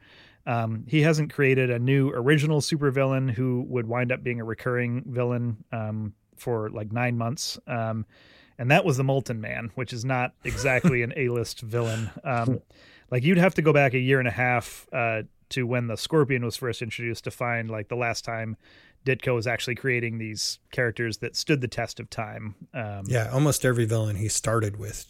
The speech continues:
Speaker 2: did. Uh, you know, each month was a villain that
Speaker 1: Yeah.
Speaker 2: is Doctor Octopus, the Vulture, you know, uh, just villains that are still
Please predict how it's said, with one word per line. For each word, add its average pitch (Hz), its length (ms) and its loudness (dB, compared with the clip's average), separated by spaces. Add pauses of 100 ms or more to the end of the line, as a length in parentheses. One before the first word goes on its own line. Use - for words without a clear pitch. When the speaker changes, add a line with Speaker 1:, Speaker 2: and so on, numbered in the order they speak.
(200)
Speaker 2:
did. 104 380 0 (240)
Uh, 110 260 0
you 120 80 -2
know, 107 140 0
each 120 260 -4
month 104 260 -4
was 110 140 -4
a 113 60 -2
villain 107 380 0
that 131 100 2
Speaker 1:
Yeah. 113 240 0 (200)
Speaker 2:
is 117 460 -2
Doctor 110 360 2
Octopus, 107 500 -4
the 110 140 -8
Vulture, 107 640 -4
you 123 100 -4
know, 104 360 -4
uh, 107 180 0 (340)
just - 320 -2 (320)
villains 123 460 4
that 113 140 0
are 107 80 -2
still 104 360 0